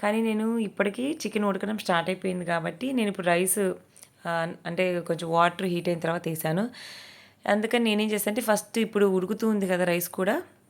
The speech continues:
ఆ వాటర్ ఫస్ట్ అయితే కొంచెం యా-, యాడ్ చేశాను. ఇంకా ఎందుకులే అనేసి already ఫిఫ్టీ పర్సెంట్ రైస్ కుక్ అయిపోయింది.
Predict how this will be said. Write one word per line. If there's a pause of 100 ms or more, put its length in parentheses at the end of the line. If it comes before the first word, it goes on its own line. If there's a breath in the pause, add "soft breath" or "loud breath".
(760)
ఆ
వాటర్
ఫస్ట్
అయితే
కొంచెం
యా-, (100)
యాడ్
చేశాను. (640 loud breath)
ఇంకా
ఎందుకులే
అనేసి
already
ఫిఫ్టీ
పర్సెంట్
రైస్
కుక్
అయిపోయింది.